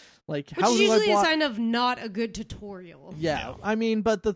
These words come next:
Speaker 1: I guess the idea is that, and I was actually thinking about this when I was thinking about the redone tutorial, is that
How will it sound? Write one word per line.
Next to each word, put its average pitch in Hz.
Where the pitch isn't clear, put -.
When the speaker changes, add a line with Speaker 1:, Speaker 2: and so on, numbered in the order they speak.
Speaker 1:
I 175
guess 220
the 220
idea 165
is 151
that, 147
and 196
I 214
was 226
actually 220
thinking 185
about 165
this 156
when 156
I 147
was 143
thinking 143
about 131
the 135
redone 135
tutorial, 139
is 123
that 135